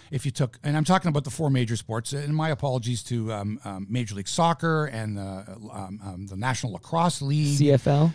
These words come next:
Speaker 1: Uh, no, no apologies to them because it's
Speaker 2: <laughs> What?
Speaker 1: Nah, it's not the same. Um, but generally, the four major sports, of course, are the N B A, the N F L, Major League Baseball, and the National Hockey League. And so I'm thinking, you know, think about a year ago. A year ago.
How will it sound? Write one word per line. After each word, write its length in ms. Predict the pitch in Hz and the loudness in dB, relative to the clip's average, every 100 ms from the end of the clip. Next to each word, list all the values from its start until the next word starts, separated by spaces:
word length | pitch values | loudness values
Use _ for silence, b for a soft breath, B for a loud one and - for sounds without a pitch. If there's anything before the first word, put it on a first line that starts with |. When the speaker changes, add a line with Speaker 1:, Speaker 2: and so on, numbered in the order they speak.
| - | 0
Speaker 1:
Uh, 400 | 123 127 123 127 | -2 0 2 4
no, 140 | 143 131 | 6 6
no 120 | 147 | 6
apologies 380 | 131 110 90 92 | 4 0 -4 -12
to 100 | - | -10
them 140 | 95 90 | -8 -8
because 320 | 101 98 95 | -6 -8 -8
it's 220 | - - | -10 -6
Speaker 2:
<laughs> 60 | - | 2
What? 540 | 254 240 294 330 - - | 4 6 6 4 0 -18
Speaker 1:
Nah, 300 | - - - - - | -18 -18 -18 -14 -8
it's 120 | 139 | -8
not 120 | - | -8
the 80 | - | -12
same. 180 | - - B B B | -16 -18 B B B
Um, 180 | 165 160 | 2 4
but 140 | 190 | 4
generally, 300 | - 254 202 | 4 6 8
the 80 | 165 | 6
four 240 | - 202 | 4 2
major 380 | 185 165 127 127 | 4 4 2 -2
sports, 400 | 104 - 117 120 | -6 -4 -4 -2
of 120 | 123 | -6
course, 260 | 135 131 120 | -4 -4 -2
are 160 | 120 113 | -2 -2
the 160 | 120 | 0
N 120 | 131 | 0
B 200 | 135 120 | 2 0
A, 140 | 104 107 | -2 -4
the 200 | 110 117 | -4 -4
N 120 | 143 | -2
F 200 | 135 - | -2 -2
L, 360 | 104 92 110 113 | -4 -4 -6 -6
Major 300 | 113 131 127 | -2 0 0
League 120 | 135 104 | 0 -2
Baseball, 400 | 101 95 113 117 | -4 -6 -6 -4
and 120 | 127 | -4
the 40 | |
National 440 | 117 127 143 - 127 | -2 -2 0 0 -2
Hockey 360 | - 190 - | -2 -6 -6
League. 260 | 101 - - _ b b b | -12 -14 -20 _ b b b
And 100 | 208 | -2
so 360 | 196 240 233 214 | 0 4 4 2
I'm 120 | 214 208 | 0 -2
thinking, 320 | 330 294 226 - | -2 -6 -8 -6
you 80 | 330 | -4
know, 100 | 294 | -2
think 260 | - 403 427 | 0 2 6
about 280 | 392 320 - - | 6 6 2 -2
a 60 | |
year 360 | 185 202 262 262 | 2 4 6 6
ago. 440 | 170 175 110 - - _ _ _ | 8 6 6 0 -18 _ _ _
A 40 | 208 | -6
year 320 | 269 339 262 | 2 6 8
ago. 280 | 131 - | 6 0